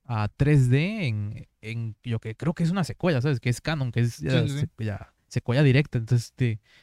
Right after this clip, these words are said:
Speaker 1: dices, "No, o sea, no, no pega para nada". Y, y <laughs> ya me que la gente está diciendo, "Ay, mira, por lo menos de que sale Pan".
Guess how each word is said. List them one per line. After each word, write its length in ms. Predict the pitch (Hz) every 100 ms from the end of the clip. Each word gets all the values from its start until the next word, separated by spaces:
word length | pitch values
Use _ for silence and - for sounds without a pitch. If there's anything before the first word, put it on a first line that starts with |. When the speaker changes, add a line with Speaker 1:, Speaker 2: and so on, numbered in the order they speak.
| -
Speaker 1:
dices, 220 | 127 117
"No, 220 | 117 127 160
o 40 |
sea, 120 | 147
no, 220 | 127 127
no 180 | 127 131
pega 220 | 127 151 143
para 160 | 123
nada". 240 | 135 127 - _ _ 135
Y, 240 | 135 131
y 20 |
<laughs> 0 |
ya 100 | 147 175
me 100 | 190 175 156
que 80 |
la 40 | 123
gente 140 | 139
está 100 | 143
diciendo, 220 | 147 151 139
"Ay, 60 |
mira, 220 | 135 147 127
por 100 | 117
lo 60 |
menos 260 | 123 165 156
de 100 | 113
que 140 | 107
sale 240 | 104 113 110
Pan". 300 | 107 104